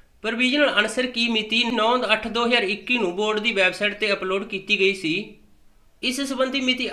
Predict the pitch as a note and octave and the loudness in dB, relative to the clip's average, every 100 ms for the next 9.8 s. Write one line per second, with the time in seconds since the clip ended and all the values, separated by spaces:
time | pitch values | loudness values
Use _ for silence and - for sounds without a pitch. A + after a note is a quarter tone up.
0 | G#3+ G#3+ A3+ A#3+ A#3 B3 G3+ G3+ - B3+ | 2 2 -4 -2 0 0 0 -2 -2 -2
1 | B3 G3+ G3 F3+ F#3 G#3 G#3 G3+ G#3 G3+ | 0 -2 2 4 6 4 2 2 -4 -2
2 | F3+ F3+ G3 G3 F#3+ F#3+ F#3+ G3+ - - | 0 0 0 -2 -2 0 -2 -4 -10 -14
3 | F3 G3+ B3 - B3+ A3+ A#3+ A#3 B3 F3 | -6 0 0 -2 -4 0 0 0 0 2
4 | F3 G3 G#3 G#3 G#3+ E3 F3 E3+ E3+ E3+ | 2 2 -2 -2 2 4 4 4 0 0
5 | D3 E3+ A3 - - _ - _ - _ | -2 -2 -4 -14 -20 _ -20 _ -20 _
6 | - - _ - E3 E3+ A#3 C#4 C#4 A#3 | -20 -20 _ -18 -10 -4 0 0 0 0
7 | A#3 B3+ C4 A#3+ B3+ A#3+ A#3+ A#3+ B3+ A3+ | 0 0 -4 0 0 0 -2 0 2 2
8 | G#3 F#3+ G3 G3+ F#3 F3+ F3+ A3+ A3 E3 | 2 4 4 0 2 2 2 -4 2 2
9 | E3 F#3+ F3+ E3+ D3+ C3+ D3+ | 2 -2 -2 -2 -2 -2 -2